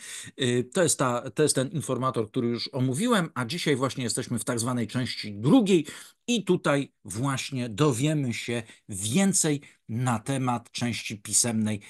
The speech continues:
na poziomie, e, rozszerzonym. E, najważniejsze informacje dotyczące odniesień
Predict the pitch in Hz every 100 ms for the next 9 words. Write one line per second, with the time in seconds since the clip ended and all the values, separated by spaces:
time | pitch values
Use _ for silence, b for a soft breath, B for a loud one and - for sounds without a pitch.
0 | B - 113 131 175 196 - 110 95 101
1 | 98 95 - _ _ 110 113 120 165 -
2 | - 143 131 110 165 139 90 - B B
3 | B B _ - 117 120 117 110 _ _
4 | _ _ _ _ _ - 151 196 175 175
5 | 127 180 220 - - 180 147 - 147 147
6 | 170 160 - 131 110 143 123 - 160 -
7 | - - 175 131 165 165 202 - 135 107